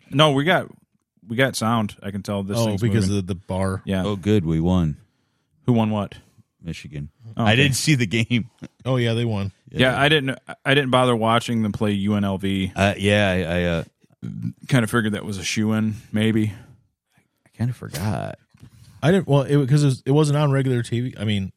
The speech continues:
Speaker 2: I couldn't find it on T V. Like, when I looked at the word watch, it said Fubo.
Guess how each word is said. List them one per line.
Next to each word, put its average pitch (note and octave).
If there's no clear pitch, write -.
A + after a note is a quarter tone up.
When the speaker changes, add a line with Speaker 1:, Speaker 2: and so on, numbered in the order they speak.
Speaker 2:
I A#2
couldn't G#2+
find F#2
it F2+
on F2+
T E2+
V. E2+
Like, A#2+
when A#2+
I A#2+
looked A#2+
at A#2
the A2+
word A2
watch, A2
it G#2
said G2+
Fubo. G#2